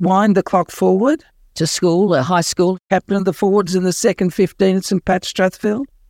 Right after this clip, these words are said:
Speaker 1: I'm gonna be such a, I'm gonna be the kind of man I would like to know. All right? You know, scouts, you name it, sailing, a-, and, uh, w-, everything I could possibly do. And so,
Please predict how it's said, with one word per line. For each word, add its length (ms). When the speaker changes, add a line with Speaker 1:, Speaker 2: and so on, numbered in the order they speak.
Speaker 1:
I'm 160
gonna 200
be 400
such 360
a, 160
I'm 200
gonna 180
be 160
the 100
kind 280
of 80
man 520
I 220
would 220
like 300
to 100
know. 340
All 100
right? 280
You 120
know, 140
scouts, 760
you 120
name 320
it, 160
sailing, 760
a-, 260
and, 320
uh, 400
w-, 160
everything 480
I 100
could 180
possibly 500
do. 340
And 160
so, 400